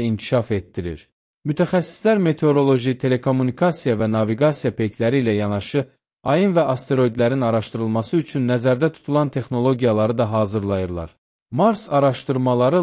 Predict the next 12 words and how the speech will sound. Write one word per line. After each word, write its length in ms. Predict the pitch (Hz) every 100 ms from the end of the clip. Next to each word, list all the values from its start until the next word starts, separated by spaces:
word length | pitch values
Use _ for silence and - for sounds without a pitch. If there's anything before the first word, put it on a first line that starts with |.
| 147
layihələri 680 | 127 120 110 113 113 143 151
də 160 | 135 104
həyata 400 | 117 113 107 131 120
keçirilir. 720 | 110 101 - 92 85 78 - _ _ _
Çinin 360 | - 185 247 220
kosmik 440 | 180 151 - 180
stansiyası 680 | - 156 151 135 120 104 127
orbitdə 500 | 120 113 110 113 147
fəaliyyət 480 | - 123 113 117 135 -
göstərir 480 | 110 - 110 110 104
və 160 | 107 98
beynəlxalq 560 | 117 117 117 - 185